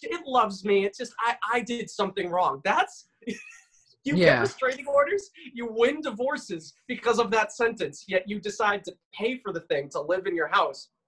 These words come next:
Speaker 1: with you, to use those
Speaker 2: Yeah.
Speaker 1: excuses.
Speaker 2: Yeah. I, I don't like cats, man. Not my thing.
Speaker 1: I hate cats, dude. <laughs>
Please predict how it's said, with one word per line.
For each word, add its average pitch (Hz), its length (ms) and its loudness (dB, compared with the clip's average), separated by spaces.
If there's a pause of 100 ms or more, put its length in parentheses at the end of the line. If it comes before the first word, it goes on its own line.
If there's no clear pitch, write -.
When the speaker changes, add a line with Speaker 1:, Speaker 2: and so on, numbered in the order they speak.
(140)
Speaker 1:
with 302 300 2
you, 220 240 0 (680)
to 233 140 -4
use 220 300 -2
those 214 220 4
Speaker 2:
Yeah. 120 60 -6
Speaker 1:
excuses. - 720 -10 (320)
Speaker 2:
Yeah. 113 340 -10 (1200)
I, 202 300 0
I - 20 4
don't 220 160 2
like 214 180 -4
cats, 123 380 -4
man. 147 420 -2
Not 151 220 -6
my 165 160 -6
thing. 143 560 -6
Speaker 1:
I 147 140 4
hate 196 460 -2
cats, 208 440 2
dude. 175 260 2
<laughs> - 40 -14